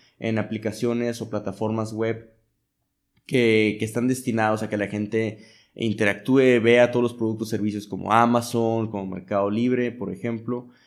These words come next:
en el cual ven toda la información, ven los, eh, el producto, pueden seleccionar, hacer un carrito de compra, y el único momento en el que te cobran es cuando ya tú das el clic, ¿no? Y haces ese, ese punto.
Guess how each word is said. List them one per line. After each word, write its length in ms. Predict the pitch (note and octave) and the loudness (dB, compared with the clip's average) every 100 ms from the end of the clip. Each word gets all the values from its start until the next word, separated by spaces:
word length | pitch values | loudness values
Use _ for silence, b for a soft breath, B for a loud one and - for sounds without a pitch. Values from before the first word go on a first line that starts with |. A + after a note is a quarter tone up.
| b | b
en 200 | - A2+ | -6 -2
el 80 | A2 | 0
cual 200 | A#2 A#2+ | 4 6
ven 220 | B2+ B2+ B2+ | 6 0 6
toda 200 | D3+ D#3 | 8 8
la 60 | |
información, 680 | D3+ D3 B2+ A#2+ C#3+ C3+ C3+ | 6 4 2 2 2 2 4
ven 120 | B2 B2 | 4 4
los, 180 | B2 - | 0 -4
eh, 220 | A2 G#2 | 0 0
el 120 | G2+ | 0
producto, 680 | G#2 A2 C3+ C3+ - C3 C3 | 0 2 2 0 2 2 2
pueden 220 | - A#2+ | 2 2
seleccionar, 580 | A#2+ A#2 A2 G#2+ A#2 B2 | 2 -4 -2 0 2 4
hacer 160 | A2 A2 | 2 -4
un 80 | |
carrito 300 | A2 A2 A2 | -4 -4 -2
de 80 | A2 | -4
compra, 480 | A2 C3 B2+ C3+ C3+ B B | 0 -2 0 -2 -4 B B
y 80 | - | 0
el 80 | A2+ | 4
único 220 | C#3 C3+ | 4 6
momento 340 | B2 B2 A#2+ B2 | 4 4 2 0
en 60 | |
el 80 | A2+ | 0
que 100 | G#2+ | -2
te 140 | G2+ | -4
cobran 500 | - C3 C3+ C#3+ D#3+ - | 0 2 2 -2 -6 -12
es 200 | G#2 G2 | -10 -10
cuando 240 | - G2+ | -8 -6
ya 400 | F#2+ F#2+ G2 G2 | -6 -4 -4 -4
tú 160 | - G#2+ | -6 -2
das 220 | G#2 G2+ | -2 -2
el 140 | G2+ - | -8 -6
clic, 240 | G2 F#2 | -8 -6
¿no? 180 | G#2 A#2 | -2 -2
Y 140 | A2 | 0
haces 300 | F#2+ F#2+ F#2+ | -2 -4 -8
ese, 480 | F#2 - F#2+ - - | -10 -10 -10 -10 -12
ese 180 | - - | -14 -14
punto. 400 | G2 F#2 - | -12 -14 -14